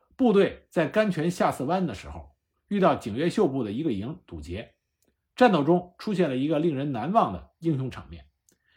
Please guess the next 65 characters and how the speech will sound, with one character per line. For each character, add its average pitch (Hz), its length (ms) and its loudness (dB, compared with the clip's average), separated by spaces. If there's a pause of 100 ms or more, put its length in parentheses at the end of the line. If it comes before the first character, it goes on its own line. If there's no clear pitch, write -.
(120)
一 180 100 0
个 233 120 6
在 233 100 4
耀 240 240 6
县 160 180 0
起 95 200 -10
义 85 80 -8
中 139 260 -6 (140)
随 165 180 0
着 202 140 2
王 127 160 -4
太 147 160 -2
吉 101 360 -10
参 147 200 -6
加 156 100 0
红 135 260 -6
军 175 140 0
的 - 240 -8
姓 208 260 -4
李 92 80 -6
的 - 120 -14
战 120 200 -6
士， - 140 -18 (600)
当 208 160 2
敌 170 80 4
人 202 180 2
冲 247 240 -4
上 175 140 0
来 98 80 -6
的 82 100 -10
时 - 100 -16
候， 80 260 -14 (340)
他 170 160 2
端 196 200 2
枪 180 400 0
向 151 220 -6
敌 151 120 2
人 165 120 4
猛 117 160 -4
烈 131 140 -4
扫 - 180 -12
射， - 320 -12 (420)
突 - 140 6
然 220 140 8
一 208 40 0
颗 190 120 4
子 117 160 -6
弹 131 360 -2
打 92 160 -4
在 143 140 0
了 110 100 -2
他 143 120 -6
的 147 80 -6
肚 151 200 -6
子 76 80 -12
上， - 140 -20 (460)
肠 123 280 -2
子 185 100 4
一 120 120 -4
下 135 140 -2
子 92 80 -6
掉 127 160 -4
了 73 80 -12
出 - 160 -20
来。 - 80 -20